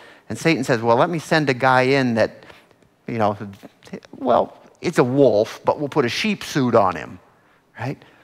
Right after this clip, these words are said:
So the sheep, well, you know, sheep don't, "Well, no, it's just a sheep, we're okay." But inwardly, ravenous wolves. And then,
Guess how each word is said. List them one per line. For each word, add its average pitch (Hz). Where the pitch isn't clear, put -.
So 139
the 135
sheep, 175
well, 208
you 151
know, 147
sheep 202
don't, 190
"Well, 214
no, 330
it's -
just -
a 151
sheep, 311
we're 262
okay." 160
But 92
inwardly, 147
ravenous 110
wolves. 90
And 107
then, 143